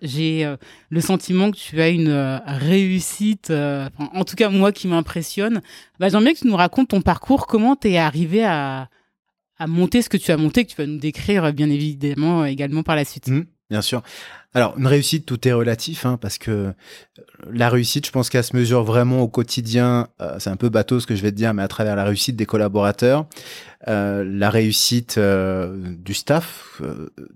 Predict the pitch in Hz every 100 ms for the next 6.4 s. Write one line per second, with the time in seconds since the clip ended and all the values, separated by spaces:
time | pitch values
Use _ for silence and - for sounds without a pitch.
0 | - 101 95 98 98 104 - 113 98 107
1 | - - 110 123 165 - - - - -
2 | 110 113 120 123 123 113 131 120 110 110
3 | - 107 113 107 127 - 101 - - 110
4 | - 127 120 98 101 - 117 - - 117
5 | 107 135 - - - - - - - 110
6 | - 117 107